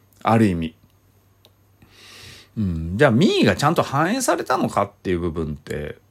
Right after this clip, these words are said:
出てくると思うんですよね。うん。だから政治って見放され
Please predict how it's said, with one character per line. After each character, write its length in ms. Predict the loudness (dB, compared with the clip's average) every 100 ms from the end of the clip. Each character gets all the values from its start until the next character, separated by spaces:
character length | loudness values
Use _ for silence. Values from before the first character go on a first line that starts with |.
| _ -4
出 160 | -2
て 160 | 0 0
く 140 | 2
る 140 | 0 0
と 100 | -2
思 200 | -2 -4
う 40 |
ん 220 | -6 -8
で 100 | -8
す 120 | -8
よ 100 | -8
ね。 260 | -4 -4 -4 _ -20 _ -20 -20 _ _ _ _ _ _ _ _ _
う 60 | -6
ん。 1120 | -6 -6 -10 -14 -16 -14 -14 -8 -8 -8 2
だ 140 | 2
か 160 | 4 4
ら 160 | 4 2
政 400 | 4 4 4 0
治 40 |
っ 20 |
て 100 | 0
見 140 | 0 2
放 240 | 2 2
さ 160 | 4 4
れ 220 | 4